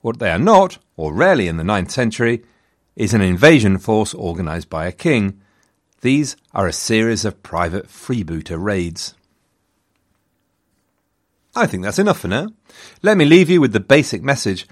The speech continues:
that when we think about the Vikings in England, we need to be very aware that this is not just an English or indeed British phenomenon. The explosive diaspora of Vikings affects the British Isles,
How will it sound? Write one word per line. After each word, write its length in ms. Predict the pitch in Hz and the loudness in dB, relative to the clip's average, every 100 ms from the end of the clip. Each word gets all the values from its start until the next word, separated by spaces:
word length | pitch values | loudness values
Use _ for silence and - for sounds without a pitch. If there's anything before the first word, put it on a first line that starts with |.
| _ | _
that 100 | 101 | 0
when 160 | 110 165 | 4 4
we 80 | 139 | 4
think 240 | 202 208 | 0 0
about 200 | 196 185 | 2 0
the 80 | 170 | 2
Vikings 440 | 139 123 127 95 | 2 2 0 -4
in 80 | - | -2
England, 360 | 156 156 156 - _ _ _ | -2 -2 -2 -6 _ _ _
we 100 | 110 | -2
need 120 | 127 131 | -2 0
to 60 | |
be 120 | 156 | -2
very 360 | 135 143 135 135 | 0 4 6 6
aware 420 | 101 92 87 85 - - | 2 0 0 -4 -10 -18
that 120 | 78 | -12
this 160 | 110 123 | -8 -6
is 120 | 101 | -2
not 260 | 113 98 | -2 -4
just 280 | - 104 - | -6 -6 -4
an 100 | 107 | -2
English 340 | 117 113 117 123 | 0 0 0 2
or 140 | 110 | 2
indeed 320 | 123 131 127 | 4 0 0
British 360 | - 135 80 - | 0 0 -2 -4
phenomenon. 600 | 139 160 151 95 80 78 _ _ _ _ _ _ _ _ _ _ - | -2 0 0 0 -4 -10 _ _ _ _ _ _ _ _ _ _ -6
The 80 | |
explosive 760 | 117 - - 180 190 180 190 - | -6 -6 -4 2 4 2 -4 -4
diaspora 600 | 165 165 - 131 123 127 | -2 -2 -4 0 2 0
of 180 | 90 - | -2 -6
Vikings 540 | 127 131 113 131 117 | -4 -4 -4 -8 -8
affects 380 | 85 - - - | -8 -8 -10 -12
the 60 | - | -16
British 320 | 113 107 107 | -12 -8 0
Isles, 360 | 110 110 107 | 2 4 2